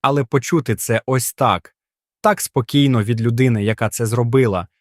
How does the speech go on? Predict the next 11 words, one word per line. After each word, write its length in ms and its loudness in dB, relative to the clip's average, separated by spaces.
це 160 -2
було 300 0
щось 420 -2
зовсім 480 -2
інше. 500 -2
"Після 280 -2
цього 360 0
було 280 0
тихо", 540 0
продовжував 680 0
голос. 520 -4